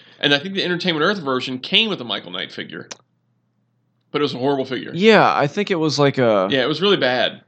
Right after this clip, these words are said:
Speaker 1: The sculpt on it was really bad.
Speaker 2: Was it a P V C?
Speaker 1: No, it was an actual,
Speaker 2: Was
Speaker 1: like,
Speaker 2: it?
Speaker 1: action figure.
Speaker 2: Well, anyway, it reminded me of the, of the old Kenner one, and, um, really cool.
Speaker 1: I'll have to check that out. I did not see that.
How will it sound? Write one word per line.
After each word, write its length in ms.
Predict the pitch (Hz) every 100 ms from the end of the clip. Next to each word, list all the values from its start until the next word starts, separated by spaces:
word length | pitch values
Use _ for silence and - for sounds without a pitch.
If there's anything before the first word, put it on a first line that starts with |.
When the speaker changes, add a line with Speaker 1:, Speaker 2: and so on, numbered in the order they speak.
| -
Speaker 1:
The 80 |
sculpt 260 | 131 180 180
on 60 | 156
it 40 |
was 120 | 113
really 240 | 120 139 131
bad. 240 | 117 107
Speaker 2:
Was 80 | 139
it 60 | 139
a 40 |
P 160 | - 190
V 140 | 196
C? 460 | 175 190 196 190 180
Speaker 1:
No, 240 | 143 165 165
it 20 |
was 140 | 262 220
an 60 |
actual, 380 | 175 185 185 151
Speaker 2:
Was 160 | 135 196
Speaker 1:
like, 80 | 208
Speaker 2:
it? 20 |
Speaker 1:
action 300 | 143 - 131
figure. 420 | 131 120 95 - _ _ _ _ _ _ _ - - - -
Speaker 2:
Well, 120 | 190
anyway, 520 | 220 196 151 135 135 - - _ - - _
it 60 |
reminded 420 | 156 160 190 196 180
me 120 | 175
of 80 | 143
the, 220 | 135 123 -
of 240 | 85 131
the 160 | 131 135
old 260 | 139 160 147
Kenner 280 | 160 147
one, 240 | 143 143 135
and, 360 | 110 123 127
um, 480 | 120 120 117 117 104 - _ _ _ _ _ _ _ _ _ _ _ _ -
really 260 | 131 113
cool. 300 | - 78 - - - _ -
Speaker 1:
I'll 120 | 170 214
have 40 |
to 80 | 165
check 160 | 170
that 140 | 156 143
out. 200 | 131 127
I 100 | 135
did 120 | 165
not 200 | 156 160
see 120 | -
that. 300 | 117 117 -